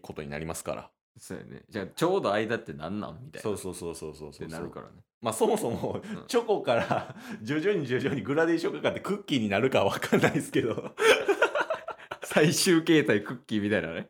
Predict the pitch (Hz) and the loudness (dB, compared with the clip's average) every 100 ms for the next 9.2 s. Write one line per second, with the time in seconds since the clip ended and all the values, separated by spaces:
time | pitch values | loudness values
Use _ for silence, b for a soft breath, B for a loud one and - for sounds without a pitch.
0 | - 123 - - _ _ - 143 139 170 | -8 -8 -8 -16 _ _ -12 -4 2 2
1 | 117 - - - 120 110 101 - _ _ | 2 -2 -14 -6 -4 -2 -4 -6 _ _
2 | - 208 - 156 156 156 151 135 139 107 | -12 -10 -4 -2 -2 -2 -4 -4 -4 -2
3 | 127 - 233 233 220 214 226 131 101 95 | -2 2 2 2 -4 -4 -4 0 0 0
4 | 82 - 85 71 - 95 87 82 82 - | -2 -8 -12 -12 -8 -6 -4 -8 -6 -2
5 | 175 190 160 98 87 - 120 117 117 117 | 2 2 2 0 -2 -6 -2 0 0 -4
6 | - 87 113 - 131 92 78 80 85 80 | -4 -2 0 0 0 -2 -6 -8 -8 -8
7 | 80 58 60 - 90 101 98 95 92 90 | -10 -14 -14 -4 2 4 4 2 2 0
8 | - 98 - 76 67 67 - 95 87 78 | -4 -8 -8 -10 -10 -8 -6 -6 -6 -10
9 | - | -16